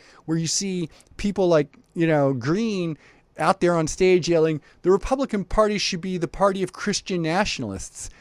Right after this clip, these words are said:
Yo, that's some straight Nazi talk. And that is, I can't, like, it's hard to see this Republican Party being that because I watched them back when they weren't. And not that I ever thought they were great, but it's weird to see this descent into open,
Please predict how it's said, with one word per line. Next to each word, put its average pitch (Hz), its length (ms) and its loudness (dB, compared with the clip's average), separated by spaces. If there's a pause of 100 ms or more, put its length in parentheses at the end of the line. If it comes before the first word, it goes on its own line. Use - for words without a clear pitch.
(180)
Yo, 226 280 6
that's 226 260 0
some 143 160 -2
straight 196 380 0
Nazi 170 360 0
talk. - 420 -6 (180)
And 135 520 0 (440)
that 175 260 2
is, 175 500 2 (500)
I 170 80 2
can't, 190 460 -2
like, 147 180 0
it's 160 140 -4
hard 185 360 2
to 143 120 -4
see 175 640 -4
this 147 400 -2
Republican 147 420 0
Party 143 260 0
being 127 300 0
that 190 200 0
because 143 260 -2
I 123 80 4
watched 131 440 0
them 131 360 -2
back 135 380 -2
when 127 120 -2
they 117 100 0
weren't. 127 440 -4 (420)
And 131 360 0 (280)
not 180 220 0
that 180 100 4
I 170 40 6
ever 160 120 2
thought 170 220 4
they 160 80 4
were 127 100 4
great, 123 480 2
but 127 160 4
it's - 180 2
weird 254 360 2
to - 80 -8
see 160 260 -4
this 135 240 -6
descent 135 460 -6
into 151 380 -6
open, 160 640 0